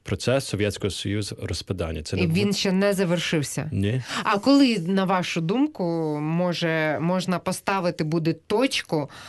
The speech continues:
Speaker 2: а, у тому, що Радянський Союз розпався? Це що має відбутися, на ваш погляд?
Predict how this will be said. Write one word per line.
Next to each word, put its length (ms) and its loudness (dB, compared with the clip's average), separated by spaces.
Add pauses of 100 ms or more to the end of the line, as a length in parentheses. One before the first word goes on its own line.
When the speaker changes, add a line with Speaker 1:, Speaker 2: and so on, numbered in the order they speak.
(160)
Speaker 2:
а, 460 2
у 40 0
тому, 300 0
що 280 0
Радянський 580 2
Союз 380 0
розпався? 540 0
Це 160 0
що 280 0
має 300 2
відбутися, 680 -2 (200)
на 140 2
ваш 260 2
погляд? 420 -2